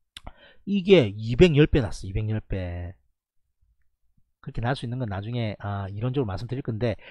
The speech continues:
영점영에서 삼점영, 오점영 되면 이백십 배 되잖아요. 그죠? 자, 계산기 두드리면 돼요.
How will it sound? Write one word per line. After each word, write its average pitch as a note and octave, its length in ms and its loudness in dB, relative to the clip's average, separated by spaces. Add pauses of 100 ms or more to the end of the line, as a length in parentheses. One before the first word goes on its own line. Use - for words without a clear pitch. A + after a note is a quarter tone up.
(160)
영점영에서 C#3+ 840 2
삼점영, C3 840 -2
오점영 D3 480 0
되면 B2 200 0
이백십 A2 960 -2
배 - 80 0
되잖아요. F#2 400 -10 (120)
그죠? B2 200 -10 (920)
자, A#2+ 220 -4 (180)
계산기 B2+ 300 -2
두드리면 D3 280 0
돼요. C3+ 300 6